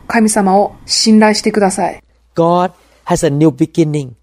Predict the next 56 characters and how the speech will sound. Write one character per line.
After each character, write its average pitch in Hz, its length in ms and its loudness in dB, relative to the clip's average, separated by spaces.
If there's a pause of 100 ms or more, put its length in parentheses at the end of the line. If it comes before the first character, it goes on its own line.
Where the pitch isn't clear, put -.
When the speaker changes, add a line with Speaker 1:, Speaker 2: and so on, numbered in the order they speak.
(160)
Speaker 1:
神 214 220 0
様 202 260 0
は 202 320 -2
新 214 340 0
し - 140 -4
い 226 60 -2
始 202 220 0
ま 190 120 2
り 202 120 2
を 190 200 -2
お 208 80 -2
持 180 120 0
ち 180 140 -8
で 170 100 -4
す。 - 340 -16 (220)
Speaker 2:
And 143 320 -4 (220)
he - 140 0
still 170 300 0
has - 300 -6
a 131 160 -6
great 185 360 2 (120)
plan 156 400 -2
for 139 200 -4
your 135 180 0
life 139 320 -2
for 165 140 -2
sure. 135 440 -2 (180)
Speaker 1:
そ - 200 -4
し - 100 -4
て 220 240 -4 (100)
確 - 340 -4
か - 120 0
に 240 220 0 (240)
神 208 220 -2
様 190 260 -2
は 190 260 -2 (340)
皆 202 240 2
さ 208 160 -4
ん 180 100 -2
に 175 160 -4 (300)
素 - 180 -6
晴 208 120 0
ら 208 100 0
し 214 220 -4
い 202 40 -4
計 196 180 -2
画 190 260 -6
を 202 280 -4
お 196 80 -2
持 180 120 -2
ち 175 140 -12
で 170 100 -6
す。 - 260 -18 (140)
Speaker 2:
He 190 440 0 (160)
loves 170 500 -2
you. - 180 -4